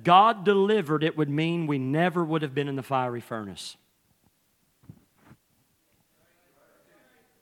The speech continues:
That's how we are. That's how we think. So they said, "Even if, we gotta go in there. He's still able."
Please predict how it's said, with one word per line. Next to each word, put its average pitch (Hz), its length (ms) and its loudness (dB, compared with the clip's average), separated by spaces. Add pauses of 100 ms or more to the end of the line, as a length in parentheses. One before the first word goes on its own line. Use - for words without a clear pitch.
(920)
That's 127 180 -10
how 127 180 -4
we 147 160 -4
are. 120 360 -6 (640)
That's 127 180 -10
how 120 180 -6
we 113 100 -12
think. - 480 -14 (2250)
So 160 220 -4
they 165 160 -2
said, 156 200 -8
"Even 160 300 -4
if, 180 260 -8
we 139 100 -6
gotta 143 220 -2
go 135 220 -4
in 156 180 -6
there. 104 280 -10 (840)
He's 143 200 -10
still 143 340 -4
able." 127 340 -6